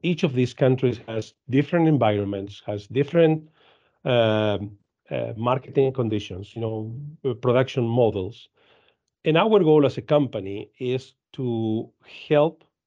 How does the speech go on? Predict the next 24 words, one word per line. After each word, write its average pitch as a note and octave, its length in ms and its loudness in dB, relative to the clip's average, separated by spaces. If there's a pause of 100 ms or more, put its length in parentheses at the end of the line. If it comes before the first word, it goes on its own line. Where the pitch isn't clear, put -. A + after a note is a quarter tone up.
(100)
our A2+ 220 -4
customers A2 560 -8
or G#2+ 100 -10
work A#2+ 300 0
with C#3+ 140 -4
our, A#2 160 -4 (100)
with A#2 120 -6
our G#2 200 -6
customers A2 580 -8 (180)
to C3+ 100 -4
create C3 640 0 (800)
the C3 120 2
most D3+ 460 2 (340)
profitable D3 680 -2 (180)
prototype C#3+ 800 -2
of G#2 180 -12 (160)
cow G#2+ 420 -2 (920)
for A#2+ 200 0
their, A#2+ 320 0 (180)
for B2 200 -2
their A2+ 420 2 (320)
environmental B2 720 -2
conditions C3+ 720 -2
and, B2 160 -2